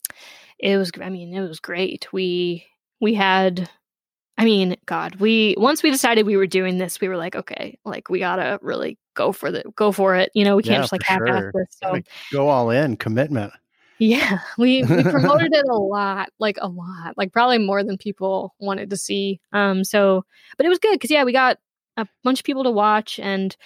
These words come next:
Speaker 1: a lot of people tuned in, like, during certain times for the bands that they wanted to see, and so that was cool, and then,
Speaker 2: Yeah.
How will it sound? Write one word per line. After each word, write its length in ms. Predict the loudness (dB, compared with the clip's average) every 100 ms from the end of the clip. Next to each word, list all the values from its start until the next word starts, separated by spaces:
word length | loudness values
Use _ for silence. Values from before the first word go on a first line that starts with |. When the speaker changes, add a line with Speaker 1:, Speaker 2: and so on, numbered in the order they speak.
| -8 0
Speaker 1:
a 60 |
lot 160 | 2 2
of 80 | 0
people 300 | -2 0 -2
tuned 320 | 0 2 2
in, 240 | 2 2
like, 260 | -2 -4 -10 -18
during 360 | -2 0 2 0
certain 240 | -4 -6 -10
times 600 | -4 0 2 2 0 -4
for 460 | -4 0 2 0
the 100 | -2
bands 320 | 0 2 2
that 120 | 0 0
they 100 | 0
wanted 300 | 0 -2 -4
to 40 |
see, 360 | -6 -6 -4 -4
and 100 | -4
so 100 | -4
that 100 | -4
was 100 | -6
cool, 460 | -6 -2 0 2 0
and 140 | 0
then, 260 | 0 -2 -4
Speaker 2:
Yeah. 160 | -4